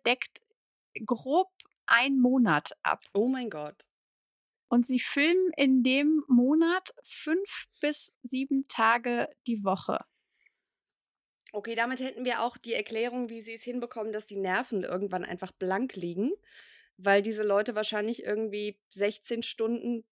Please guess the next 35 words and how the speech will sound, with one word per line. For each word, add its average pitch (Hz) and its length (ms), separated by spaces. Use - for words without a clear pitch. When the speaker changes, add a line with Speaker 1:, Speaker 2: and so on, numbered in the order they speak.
Speaker 2:
Tage 214 460
haben, 208 360
wo 208 100
sie 202 160
nur 220 220
Speaker 1:
Ja. 226 100
Speaker 2:
filmen. 160 460
Speaker 1:
Ja, 214 400
nicht 247 320
nur 240 140
das, 247 340
sondern 262 380
es - 140
gibt - 220
auch 240 140
von 247 500
diversen 262 840
Cast-Members 247 1120
dann, 226 300
ähm, 226 400
lustigerweise 240 680
immer, 233 260
wenn 233 220
sie 240 300
aus - 280
der 220 160
Serie 226 480
ausgestiegen 262 720
sind, 277 380
dann 233 160
so 220 240
Reveals, 240 720
wo 226 80
sie, 226 200
äh, - 120